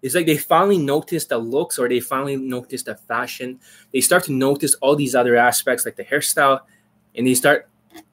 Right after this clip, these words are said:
being in my proximity. I was like, "What the fuck?" So is this what it feels like to be a positive stereotype? Of course, now I'm trying to widen my shoulders a little bit. I've been doing a lot of working out.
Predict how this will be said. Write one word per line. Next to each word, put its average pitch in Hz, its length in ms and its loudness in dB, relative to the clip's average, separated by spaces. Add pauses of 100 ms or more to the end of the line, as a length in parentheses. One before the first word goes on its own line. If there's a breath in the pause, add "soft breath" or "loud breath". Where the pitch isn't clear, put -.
(180)
being 175 240 6
in 175 40 6
my 170 140 2
proximity. 135 920 -4 (400)
I 240 60 0
was 269 140 0
like, 262 120 0
"What 285 120 -2
the 226 100 0
fuck?" - 400 -4 (480)
So 151 140 -2
is 131 200 -2
this 214 180 2
what 208 180 6
it 185 180 2
feels 180 220 4
like 165 180 2
to 165 80 0
be 147 140 0
a 135 60 4
positive 131 520 -2
stereotype? 107 720 -4 (560)
Of - 240 -20
course, 156 180 -2
now 160 100 4
I'm 156 80 4
trying 160 260 2
to 120 60 -6
widen 143 320 2
my 127 120 0
shoulders 143 420 -2
a 113 80 0
little 156 300 2
bit. 117 120 -2
I've 110 60 -4
been 120 140 -6
doing 127 180 -6
a 120 60 -4
lot 120 180 0
of 107 80 -4
working 120 340 -4
out. 120 220 -4